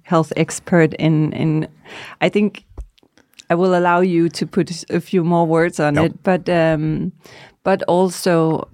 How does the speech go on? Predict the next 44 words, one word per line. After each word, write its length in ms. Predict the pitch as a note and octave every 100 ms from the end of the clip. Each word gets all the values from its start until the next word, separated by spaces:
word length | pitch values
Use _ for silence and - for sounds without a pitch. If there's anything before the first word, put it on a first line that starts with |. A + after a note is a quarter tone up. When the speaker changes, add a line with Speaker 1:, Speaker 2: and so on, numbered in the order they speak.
| - _ _
Speaker 1:
here 240 | - E3 D3+
in 140 | D3
Denmark, 380 | D#3 G#3+ A#3 F3+
one 180 | D#3+ D3
of 100 | C#3
the 140 | C3
experts 540 | - - - D#3 C3+ -
within 280 | C#3+ C#3+
longevity, 680 | D#3 E3+ F#3+ C4 D4 F3+ C#3 C#3
which 260 | C#3 C#3+
Speaker 2:
Mm-hmm. 100 | F2+
Speaker 1:
is 300 | C#3+ - - - -
the 80 | D3+
theme 380 | D3 F3+ D#3+ E3
for 180 | - C#3+
today's 380 | - D3 C#3+ C#3+
podcast. 680 | E3 - - C#3+ C#3+ - F#2+
Speaker 2:
Yes. 260 | - - - -
Speaker 1:
But 160 | E3+ F#3+
before 380 | F#3+ - G#3+ A3+
we 140 | G3+
dive 340 | - E3 F#3 F3
into 340 | D3+ D#3+ F3+
that, 260 | C3+ C#3+ - - -
um, 720 | E3+ D#3+ D#3 D3+ D3 D3+ D3+ _ _
I'll 320 | D3+ D#3+ F3 F#3 _ _ _ _ _ -
give 160 | F3 D#3
the 80 |
word 220 | E3 F3+ -
to 140 | G3+
you. 260 | G3 C4 G4+ _ -
Speaker 2:
Yes, 260 | - - - -
I'll 80 | G#2+
try 240 | - A2+
to 240 | G#2+ A#2 G#2+
make 220 | G#2+ G#2
a 40 | G2+
rather 300 | G#2+ G2+ G2+
long 360 | G2+ G#2+ A2+
story 400 | - A2 G2 G2
shorter. 540 | G2 - F2+ E2 D#2+ D#2
So, 280 | - A#3+ - - -
I 60 |
mean, 240 | A2+ G#2+